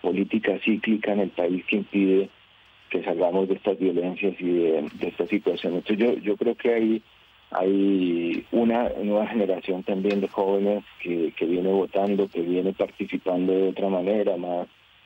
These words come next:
más pensando en, en programas, en, digamos, como para ver un poco el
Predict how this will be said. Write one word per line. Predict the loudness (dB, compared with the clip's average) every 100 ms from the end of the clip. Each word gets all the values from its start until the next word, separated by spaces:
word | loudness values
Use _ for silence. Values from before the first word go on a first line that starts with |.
| _ _
más | -6 -4
pensando | -2 -2 -2 0 2 2
en, | 0 -2 -6 -10 _ _ _ _ _ _ -6
en | -2 -2 -2 -2
programas, | -2 0 2 2 0 -2 -4
en, | -6 -6 -10 -16 _ _ _
digamos, | -8 -8 -6
como | -6
para | -4 -2 0
ver | 2 0 -2 -6
un | -6
poco | -4 -2 0
el | 0 -2 -6